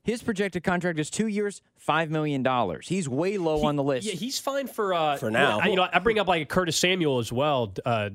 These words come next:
Speaker 2: Drew.
Speaker 1: He
Speaker 2: Like, I, I think if you're third or fourth wide receiver,
Speaker 1: Yeah.
Speaker 2: I'm good with
Speaker 1: Oh,
Speaker 2: that.
Speaker 1: exactly. Like, so you have Rasheed, you get, you get Calvin Ridley, you bring in another guy like a Josh Reynolds or Curtis Samuel, and then you draft a wide receiver that can be your potential number one. But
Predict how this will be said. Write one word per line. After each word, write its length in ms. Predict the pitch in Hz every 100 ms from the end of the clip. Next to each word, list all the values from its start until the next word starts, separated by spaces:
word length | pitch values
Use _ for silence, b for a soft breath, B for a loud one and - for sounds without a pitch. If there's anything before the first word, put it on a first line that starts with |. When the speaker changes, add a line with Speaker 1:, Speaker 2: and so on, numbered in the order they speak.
| - _
Speaker 2:
Drew. 400 | 120 - 139 135
Speaker 1:
He 40 | 131
Speaker 2:
Like, 200 | 127 139
I, 80 | 151
I 40 |
think 320 | 147 180 127 -
if 200 | - -
you're 100 | 156
third 340 | - 180 180
or 60 | 143
fourth 320 | - 190 -
wide 220 | 139 120
receiver, 320 | 117 135 120
Speaker 1:
Yeah. 80 | 120
Speaker 2:
I'm 100 | 131
good 180 | 120 139
with 140 | 92
Speaker 1:
Oh, 140 | 143 143
Speaker 2:
that. 20 |
Speaker 1:
exactly. 640 | 175 147 170 175 135 113
Like, 220 | 120 143 120 - _ 95
so 160 | -
you 80 | 156
have 180 | 160 202
Rasheed, 480 | 220 - 160 147 147
you 200 | 131 156
get, 260 | 151 185 _ _ _ _ _ -
you 200 | 135 147
get 340 | 160 170 -
Calvin 320 | 170 170 180
Ridley, 380 | 170 156 160 160 _ -
you 160 | 143
bring 260 | 127 165 190
in 140 | 185
another 320 | 156 147 185 165
guy 180 | 151
like 180 | 147 143
a 40 | 123
Josh 340 | 143 151 -
Reynolds 280 | 160 156 143
or 40 |
Curtis 300 | 139 160 143
Samuel, 380 | - 165 160 135
and 120 | 135
then 140 | 156 165
you 140 | 147
draft 440 | 117 135 160 175 160
a 60 |
wide 240 | 135 135 120
receiver 440 | 113 135 127 131
that 180 | 131 127
can 200 | 135 123
be 420 | 143 143 131 127 _ _ _ _ _ -
your 160 | 139
potential 560 | 139 123 - 170 180 190
number 240 | 196 202
one. 300 | 190 202 214
But 260 | 165 127